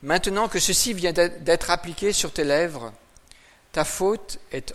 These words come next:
enlevée et ton péché est expié. »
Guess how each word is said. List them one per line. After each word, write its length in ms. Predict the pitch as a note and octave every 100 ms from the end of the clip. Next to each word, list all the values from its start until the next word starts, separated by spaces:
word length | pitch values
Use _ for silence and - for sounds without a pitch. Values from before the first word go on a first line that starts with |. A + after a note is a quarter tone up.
| -
enlevée 640 | D3+ D#3 B2 A#2 A2+ C3 _ _ _ _ _ _
et 140 | - A#2+
ton 160 | B2+
péché 540 | A#2 C#3 - - G#2 A2+ _ _ -
est 180 | B2+ -
expié. » 580 | C3+ - - - G2